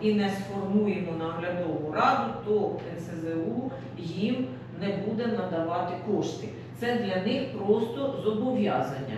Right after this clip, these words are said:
таке, щоб наглядова рада утворилась і проходила. Ми просто тільки про наміри зараз. Якщо ми приймаємо це рішення, тоді друге там є,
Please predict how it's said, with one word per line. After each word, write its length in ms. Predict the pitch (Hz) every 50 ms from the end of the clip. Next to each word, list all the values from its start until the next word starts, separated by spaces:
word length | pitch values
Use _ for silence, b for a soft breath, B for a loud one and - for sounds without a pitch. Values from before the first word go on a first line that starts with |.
| - -
таке, 300 | - - - - - - 131 - - - - - - -
щоб 220 | - 214 208 202 208
наглядова 640 | 208 208 208 208 202 202 202 202 202 190 170 170 170
рада 300 | 170 170 165 165 160 160 160 160
утворилась 760 | 156 - - 160 156 151 151 - 208 247 262 262 269 269 - 269
і 120 | - -
проходила. 500 | 240 247 - - - 160 156 147 147 151 -
Ми 80 | - - 311 330 - - 214 214
просто 280 | 247 262 254 - 240 247 226 - 240
тільки 300 | 254 262 269 - 247 247
про 220 | - - 233 240 240
наміри 420 | 214 185 165 160 156 156 160 185 202 208 214
зараз. 220 | 254 254 254 262 277 277 - B B B B B B B -
Якщо 460 | - 208 226 226 226 - - - 277 277 277 254 226
ми 100 | 220 208
приймаємо 760 | 202 - - 240 240 214 208 196 185 190 - - 175 - 214 - -
це 100 | 254 254
рішення, 480 | 254 262 262 262 - 302 285 269 277 269 269 240 - -
тоді 460 | 247 247 214 202 247 247 208 - - - - - -
друге 400 | - - 247 214 202 185 - - -
там 260 | 165 160 165 160 156
є, 140 | 151 143